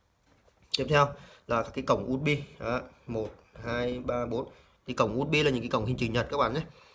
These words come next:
Đấy, thì thường thường là đối với những cái năm gần đây thì người ta, ờ, khi người ta thiết kế cái bàn phím của máy tính bàn là thường thường là người ta sử dụng cái cổng U S B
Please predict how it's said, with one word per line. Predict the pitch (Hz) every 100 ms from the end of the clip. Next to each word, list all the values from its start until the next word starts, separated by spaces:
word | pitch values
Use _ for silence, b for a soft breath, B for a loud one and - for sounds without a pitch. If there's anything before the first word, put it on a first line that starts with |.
| B B -
Đấy, | 117
thì | 127
thường | 123
thường | 139 135
là | 127
đối | 117 123
với | 156
những | 156 117
cái | 127 147 151 147
năm | 147 147
gần | 139 127
đây | 143 147 151
thì | 127
người | 123
ta, | 127 139 139 143 B B B B
ờ, | 117 113
khi | 143
người | 143
ta | 135 139 135 - 135 131 -
thiết | 135 139 - _
kế | 127 120 135
cái | 120 135
bàn | 139 123
phím | - 117
của | 143
máy | 104
tính | 113 131
bàn | 131 117
là | 117
thường | 117
thường | 127 117
là |
người | 117 113
ta | 127 127 127 -
sử | -
dụng | 113 147
cái | 127
cổng | 117 107
U | 131
S |
B | 131